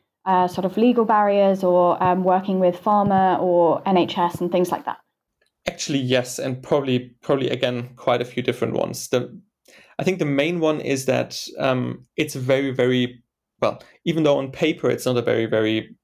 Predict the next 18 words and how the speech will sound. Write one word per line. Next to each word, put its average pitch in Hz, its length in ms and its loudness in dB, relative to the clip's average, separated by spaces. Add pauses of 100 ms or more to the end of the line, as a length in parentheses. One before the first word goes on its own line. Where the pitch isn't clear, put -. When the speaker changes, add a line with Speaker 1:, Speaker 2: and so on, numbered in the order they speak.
(160)
Speaker 2:
recent 135 460 0
field, 117 400 0 (460)
I 135 60 -4
think 131 300 -6
in, 117 540 -4 (1400)
in 139 100 0
the 135 120 0
everyday 139 320 0
life 120 300 0
of - 140 -12
most 113 260 -2
people, 123 500 -4 (320)
the 131 260 -4
words 117 520 0 (920)
artificial - 340 -6
intelligence, 113 640 -4
machine 123 320 -2
learning, 107 400 -2